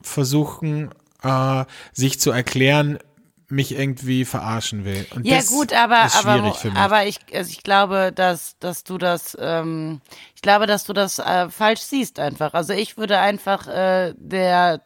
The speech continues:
Speaker 2: Tatsache, also es, es geht, sagen wir mal, es geht einfach um Weltanschauung und nicht direkt um, ist man rechts oder so, weil ich finde, das ist nochmal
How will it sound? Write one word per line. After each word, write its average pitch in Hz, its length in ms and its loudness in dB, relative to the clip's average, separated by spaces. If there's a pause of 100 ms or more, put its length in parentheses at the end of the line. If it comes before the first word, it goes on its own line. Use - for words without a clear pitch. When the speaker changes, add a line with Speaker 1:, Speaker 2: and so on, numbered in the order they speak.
Speaker 2:
Tatsache, 202 500 2
also 196 160 0
es, 175 400 -6 (600)
es - 200 -6
geht, 240 280 -4 (360)
sagen 226 240 4
wir 254 100 0
mal, 220 200 4
es - 100 -8
geht 220 140 2
einfach 190 320 2
um 180 180 -4
Weltanschauung 165 800 2
und 165 160 0
nicht 190 240 -4
direkt 170 400 0
um, 160 260 0
ist - 300 -8
man 151 160 2
rechts 135 520 -2
oder 120 280 -2
so, 123 180 -4
weil 143 160 2
ich - 140 -6
finde, 160 240 -2
das 151 160 2
ist 160 160 -4
nochmal 151 320 4